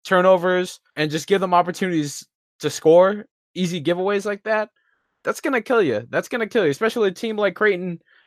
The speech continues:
You can't afford any turnovers. You can't afford any mistakes on the road at the Pavilion.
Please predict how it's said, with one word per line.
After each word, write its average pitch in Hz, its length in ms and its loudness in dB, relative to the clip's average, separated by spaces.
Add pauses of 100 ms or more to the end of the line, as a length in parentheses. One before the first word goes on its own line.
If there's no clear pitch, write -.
You 165 120 -8
can't 233 340 -2
afford 196 400 0
any 190 240 -6
turnovers. 185 480 0
You 170 80 -8
can't 208 220 -2
afford 196 300 -2
any 185 140 -2
mistakes 180 540 -4
on 175 160 2
the 185 80 2
road 170 380 4
at - 220 0
the 170 60 -4
Pavilion. 165 640 -2